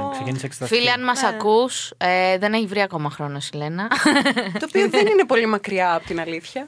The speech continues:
Speaker 2: Ναι, εντάξει,
Speaker 1: Ξεκίνησε
Speaker 2: εννοείται.
Speaker 1: εξεταστική εμένα, οπότε δεν προλαβαίνω, ξέρεις, πρέπει να περάσω μαθήματα. Τα, η εξεταστική ήταν το beach and bites που ήμουν μέσα χωμένος και έπαιζα Counter Strike, αλλά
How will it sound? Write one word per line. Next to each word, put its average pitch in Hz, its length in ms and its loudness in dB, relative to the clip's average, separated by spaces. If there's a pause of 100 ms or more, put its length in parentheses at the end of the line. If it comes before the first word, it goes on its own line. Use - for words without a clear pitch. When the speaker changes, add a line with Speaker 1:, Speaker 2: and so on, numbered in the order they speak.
Speaker 2:
Ναι, 302 160 -8
εντάξει, 160 260 -4
Speaker 1:
Ξεκίνησε 202 260 -2
Speaker 2:
εννοείται. 143 180 -6
Speaker 1:
εξεταστική 139 480 -8
εμένα, 117 580 -6
οπότε 127 260 -10
δεν 120 100 -6
προλαβαίνω, 107 480 -4
ξέρεις, 107 240 -12
πρέπει 107 120 -6
να 104 60 -6
περάσω 104 200 -4
μαθήματα. 95 400 -6 (100)
Τα, 113 160 2
η - 20 4
εξεταστική 113 360 -2
ήταν 120 140 -2
το 113 140 -2
beach 117 140 -6
and 113 80 -4 (100)
bites 110 120 -2
που 113 80 -8
ήμουν 110 180 -4
μέσα 107 240 -10
χωμένος 104 380 -8
και 117 100 -4
έπαιζα 107 280 -2
Counter 104 280 -4
Strike, 104 220 -4
αλλά 165 200 -6